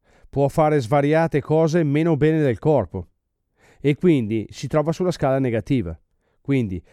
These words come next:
la posizione sulla scala del tono di morte del corpo è al livello di zero e un tetan può scendere fino a meno otto. Partendo da meno otto, che è più o meno il punto più basso a cui troverete il tetan, si sale verso l'alto.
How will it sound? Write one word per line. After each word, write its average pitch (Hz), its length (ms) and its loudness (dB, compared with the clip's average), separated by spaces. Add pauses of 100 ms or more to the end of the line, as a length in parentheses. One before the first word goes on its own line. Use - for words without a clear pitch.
(140)
la 123 140 -2
posizione 143 500 0
sulla 151 200 0
scala 160 220 0
del 151 200 0
tono 127 320 2
di 117 120 -2
morte 135 380 2
del 117 160 -2
corpo 117 540 0
è 135 160 -2
al 139 160 2
livello 143 360 0
di 113 220 -2
zero 110 400 0 (300)
e 127 160 0
un 170 140 0
tetan 185 540 0
può 202 120 -2
scendere 190 400 2
fino 165 200 0
a 156 40 2
meno 151 200 2
otto. 143 460 -2 (920)
Partendo 214 480 2
da 190 120 2
meno 165 240 2
otto, 113 520 0 (340)
che 147 240 0
è 147 60 0
più 151 200 0
o 147 80 2
meno 151 240 0
il 127 100 0
punto 147 300 -4
più 127 180 -2
basso 127 480 -2 (180)
a 123 140 -6
cui 165 200 0
troverete 131 500 0
il 123 140 -2
tetan, 113 460 -2 (340)
si - 200 -6
sale 180 400 0
verso 151 320 -2
l'alto. 117 500 -2